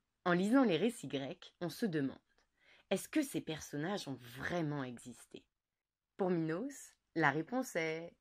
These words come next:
oui et non. Aujourd'hui, les historiens considèrent que Minos était une appellation, ce n'était pas une personne, mais un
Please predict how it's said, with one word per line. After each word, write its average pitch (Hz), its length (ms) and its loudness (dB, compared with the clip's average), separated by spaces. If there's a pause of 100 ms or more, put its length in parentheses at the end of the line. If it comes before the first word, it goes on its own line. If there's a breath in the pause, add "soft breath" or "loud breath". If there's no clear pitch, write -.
(120)
oui 262 680 2 (200)
et 240 80 4
non. 147 140 0 (340)
Aujourd'hui, 214 640 2
les 190 200 0
historiens 208 380 0
considèrent 185 600 -4 (280 loud breath)
que 220 80 6
Minos 202 360 2
était 214 320 0
une 151 360 -4
appellation, 160 760 0
ce - 140 -6
n'était 165 260 2
pas 156 140 4
une 139 160 2
personne, 269 640 2 (260 loud breath)
mais 175 160 4
un 135 160 0